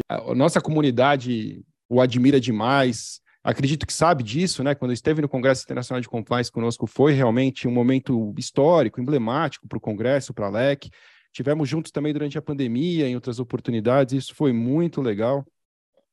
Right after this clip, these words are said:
É, e, e eu sempre começo o episódio dizendo que eu tô muito feliz.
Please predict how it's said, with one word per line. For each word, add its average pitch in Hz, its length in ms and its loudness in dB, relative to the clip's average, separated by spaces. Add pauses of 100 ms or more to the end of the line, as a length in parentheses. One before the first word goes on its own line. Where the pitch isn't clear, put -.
(120)
É, 127 440 -2
e, 151 200 -4
e 170 220 0
eu 196 180 2
sempre 196 300 -8
começo 160 360 -2
o - 20 -4
episódio 123 560 2
dizendo 139 260 -4
que 151 80 -8
eu 147 60 -2
tô 147 120 -2
muito 156 200 -4
feliz. 123 500 -2